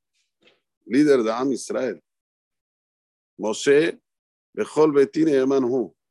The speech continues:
Entraba a la casa de Dios como nosotros estamos en nuestra casa. Y mismo así dice Moshe, "Re'e,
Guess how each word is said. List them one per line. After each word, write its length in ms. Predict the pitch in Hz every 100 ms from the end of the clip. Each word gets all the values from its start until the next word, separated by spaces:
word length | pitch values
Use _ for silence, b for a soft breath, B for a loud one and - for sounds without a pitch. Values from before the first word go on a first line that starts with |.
| -
Entraba 380 | 107 107 151 147
a 40 |
la 120 | 135
casa 260 | 143 147 147
de 140 | 135
Dios 180 | 143 170
como 160 | - 123
nosotros 340 | 123 139 127
estamos 200 | 113 139
en 40 | 131
nuestra 260 | - 135
casa. 440 | 143 143 - 85 _ _ _ _ _ _ _ _ _
Y 160 | 127 139
mismo 360 | 170 240 240
así 240 | 202 180 185
dice 360 | 180 170 -
Moshe, 380 | 170 156 - 143
"Re'e, 480 | 143 180 208 214